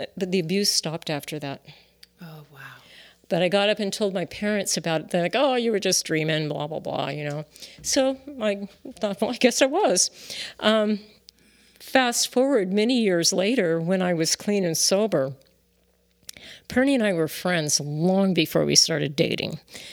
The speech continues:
Speaker 1: um, long before we got married, like, probably ten years.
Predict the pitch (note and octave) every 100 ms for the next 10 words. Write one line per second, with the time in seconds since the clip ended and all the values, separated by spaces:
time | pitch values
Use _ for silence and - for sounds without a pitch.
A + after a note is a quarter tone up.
0 | - - - F3 E3+ D#3+ D3+ E3 G#3 G#3
1 | F3 D3+ - D#3+ D#3+ D#3 F3 E3+ D#3+ D3
2 | D#3 C#3+ - G3 F3+ E3 D#3 D3 - D#3+
3 | C#3+ C3+ - C#3 -